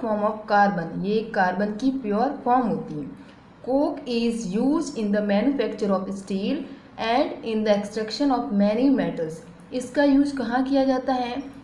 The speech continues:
Steel को manufacture करने में और जो metals हैं उनका extraction करने में coke का यूज़ किया जाता है। Next हमारा topic क्या है? कोल तार। It is a black,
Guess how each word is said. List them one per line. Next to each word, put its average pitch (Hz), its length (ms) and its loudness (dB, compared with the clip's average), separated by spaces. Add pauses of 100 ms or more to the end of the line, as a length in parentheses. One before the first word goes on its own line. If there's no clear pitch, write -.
(240)
Steel 254 480 -2
को 277 100 0
manufacture 247 680 0
करने 269 320 2
में 262 360 -2 (280)
और 240 120 2
जो 269 100 4
metals 220 580 2
हैं 170 140 -2 (300)
उनका 262 320 2
extraction 254 720 -2
करने 202 280 4
में 220 260 4
coke 196 300 0
का 233 80 2
यूज़ 214 420 -2
किया 214 200 4
जाता 170 300 -4
है। - 260 -14 (720)
Next 208 340 -2
हमारा 247 360 2
topic 220 440 -2
क्या 214 140 -2
है? 196 220 0 (220)
कोल 226 320 4 (240)
तार। - 880 -4
It 269 100 0
is 269 120 0
a 285 120 2
black, 202 400 4